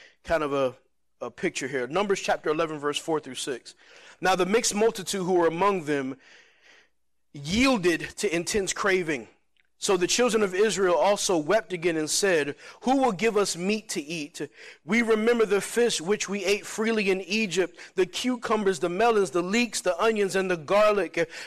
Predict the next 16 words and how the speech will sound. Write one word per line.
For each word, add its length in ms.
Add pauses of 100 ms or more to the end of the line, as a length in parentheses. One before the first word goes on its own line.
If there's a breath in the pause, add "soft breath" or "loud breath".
But 160
now 500
our 220
whole 280
being 380
is 140
dried 400
up. 260 (380 loud breath)
There 240
is 180
nothing 540
at 100
all 220
except 640
this 280
manna.'" 720